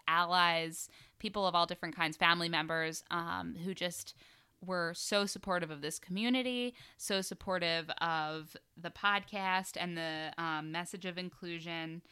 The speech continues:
It's really exciting to see and hear. So we just wanted to thank everybody for that. And we do have one special,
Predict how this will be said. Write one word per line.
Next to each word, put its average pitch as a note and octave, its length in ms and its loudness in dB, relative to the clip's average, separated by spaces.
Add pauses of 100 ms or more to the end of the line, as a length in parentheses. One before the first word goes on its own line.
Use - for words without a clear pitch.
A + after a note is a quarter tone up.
(260)
It's - 100 -18 (400)
really F#3+ 680 0
exciting D#3 560 -6
to F3 160 -8
see C#3 280 -2
and D3 120 -10
hear. - 340 -18 (340)
So D#3+ 680 0
we F3 120 -6
just E3+ 160 -12
wanted F3 180 0
to E3+ 80 -8
thank E3 320 6
everybody D#3 480 -2
for D#3 200 -6
that. C3+ 380 2 (420)
And D#3+ 500 2 (120)
we F3 140 -4
do F#3 240 -4
have F3 360 -2
one E3 240 0
special, D#3+ 880 -2